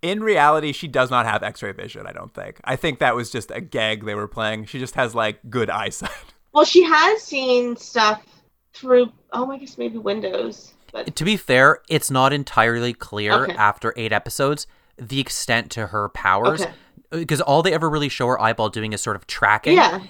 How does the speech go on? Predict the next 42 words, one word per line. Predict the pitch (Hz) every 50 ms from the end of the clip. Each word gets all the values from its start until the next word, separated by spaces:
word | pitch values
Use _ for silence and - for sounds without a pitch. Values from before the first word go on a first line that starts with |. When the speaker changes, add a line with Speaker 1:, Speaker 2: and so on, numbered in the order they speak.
| - _ -
Speaker 3:
And | 143 143 143
then | 139 139 139 135 135 - - _ _ -
a, | 143 151 143
a, | 143 151 147
another | 139 139 131 143 135 131 131 127 -
sub | - - 135 117 110 -
point, | - - 120 113 113 - _ _ _ _ _ _ _ _ _ _ _ -
her, | - - - 160 165 170 175 175 - - -
uh, | 135
level | 131 123 135 135 135 143 143 143
of | 123
strength | - - - - 123 110 113 131 - - - _ -
is | 131 120 -
so | - - - - 120 120 131
varied | 123 113 104 113 101 95 98 113 123 135 139 -
on | 110 107 107 107
this | 107 104 -
show, | - - 104 92 98 110 139 156 - _ _ _ _ _
where | - 127 135 131 123
sometimes | - - 151 160 165 - 147 147 147 151 156 151 - - - _ _ _ _
she | - - - 151 135
can, | - 143 131
like, | 127 120 113 104
just | - 127 -
have | 117 120 117 120
a |
normal | 110 107 110 113 110 110 98
fist | - - 101 101 - -
fight, | - 151 160
and | 156 -
other | 117 127 127 151
times | 131 - 131 120 117 - - - - -
she | _ - - 131
just | 117 - - - -
pushes | - - 156 151 - 143 120
someone | - - 113 113 113 107 113
and | - 117 110 107
they'll | 104 98
fly, | - - - 131 113 113 120
like, | 117 110 110 -
thirty | - - - 131 120 123 117 110 101
feet, | - _ - 147 127 107 -